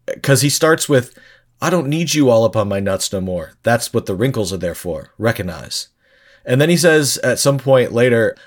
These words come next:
"I've been inside your puss so many times it's loopy. I look at you naked and my dick goes droopy." And I was like, "None of this sounds like hard ass, like, West Coast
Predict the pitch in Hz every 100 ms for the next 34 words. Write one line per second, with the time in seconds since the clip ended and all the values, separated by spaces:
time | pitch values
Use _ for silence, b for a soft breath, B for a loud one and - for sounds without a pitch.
0 | - 117 120 180 190 170 156 131 131 147
1 | 143 - 131 123 117 123 120 104 - 127
2 | 131 92 90 113 123 117 110 110 127 113
3 | 90 95 95 87 120 120 - 82 82 -
4 | 80 - 85 110 107 113 101 90 B B
5 | - 127 165 202 170 131 135 - 131 117
6 | 113 117 104 101 - - - 123 117 110
7 | 113 107 104 - 110 104 92 107 107 -
8 | 117 107 101 - -